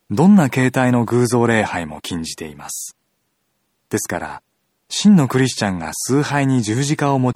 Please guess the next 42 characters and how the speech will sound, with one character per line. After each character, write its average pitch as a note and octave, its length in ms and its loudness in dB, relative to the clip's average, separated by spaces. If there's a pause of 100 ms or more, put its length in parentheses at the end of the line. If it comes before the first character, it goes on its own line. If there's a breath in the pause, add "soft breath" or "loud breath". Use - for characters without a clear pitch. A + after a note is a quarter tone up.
(140)
い B2+ 60 2
な F#2+ 160 0
い F2 40 -8
こ F2 120 -8
と F2+ 120 -6
に E2 140 -10
は D2 160 -12
正 A#2+ 300 -4
当 C#3+ 200 0
な C3+ 140 0
理 A2+ 160 0
由 G#2+ 140 2
が G2+ 120 -2
あ F#2 60 -2
る E2 60 -6
の D2+ 100 -12
で - 160 -16
す。 - 300 -12 (1400)
脚 - 240 -8
注。 D#2+ 360 -8 (1000)
十 C3 260 2
字 E3 120 -2
架 D#3+ 140 0
に D#3 140 0
つ - 140 -2
い A#2 80 0
て E2 140 -8
詳 F#2 220 -6
し - 120 -8
く - 80 -10
は、 D2 240 -14 (480)
エ - 80 -6
ホ C#3+ 120 2
バ D#3+ 120 0
の D#3+ 100 0
証 C#3+ 220 -2
人 C3+ 180 0
の A#2+ 140 0
発 - 240 -8
行 F#2+ 180 -6
し - 140 -8
た E2 260 -8